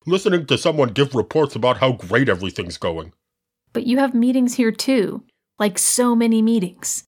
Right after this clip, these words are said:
Speaker 1: Yes, but we have them because everything's always wrong.
Speaker 2: I mean, you have a point. That is definitely the normal state of affairs around here.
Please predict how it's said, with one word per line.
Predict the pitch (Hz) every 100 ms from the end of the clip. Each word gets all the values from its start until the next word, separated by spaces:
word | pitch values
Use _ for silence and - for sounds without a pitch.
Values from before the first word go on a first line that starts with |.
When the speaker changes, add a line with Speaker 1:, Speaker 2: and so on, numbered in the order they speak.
| _
Speaker 1:
Yes, | 123 127 262 202 -
but | 95 135 98 95
we | 180 311
have | 165 113 104
them | 110 110
because | 127 - 113 -
everything's | 139 117 113 127 107
always | 120 98 98 87
wrong. | 76 82 131 185 85 80 _ _ _ _ _ _ _ 262
Speaker 2:
I |
mean, | 285 440 453 440 _ _ -
you | 254
have | -
a |
point. | 247 233 208 185 - _ _ -
That | 262
is | 254
definitely | 214 254 254
the | 208
normal | 196 208 202
state | 202 202
of |
affairs | 196 190 202 180
around | 175 175
here. | 175 180